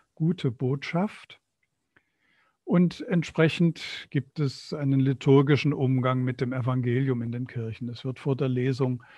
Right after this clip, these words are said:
nicht bei jeder Feier, aber bei manchen besonderen Feiern, besonders feierlich auch hereingetragen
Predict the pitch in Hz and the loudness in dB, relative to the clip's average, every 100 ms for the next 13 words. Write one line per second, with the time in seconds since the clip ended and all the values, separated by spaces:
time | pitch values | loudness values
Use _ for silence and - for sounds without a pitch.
0 | - - - - _ 127 110 - - 147 | -20 -20 -20 -20 _ -4 -4 -6 -10 -2
1 | 143 170 180 170 - 160 151 143 139 135 | 2 4 6 4 6 6 6 4 2 0
2 | 127 123 131 165 170 - 156 139 127 135 | -2 -2 0 0 0 0 0 0 0 0
3 | 156 151 135 131 131 127 131 127 123 123 | 2 2 0 0 -2 0 0 -2 -4 -6
4 | 117 113 117 113 - 120 127 123 123 117 | -6 -6 -6 -10 -4 0 0 0 -2 -4
5 | 147 120 - - - 127 120 139 160 156 | -8 -8 -10 -18 -8 -6 -2 0 2 0
6 | 151 - 127 131 143 143 139 | -2 -2 0 2 2 0 -2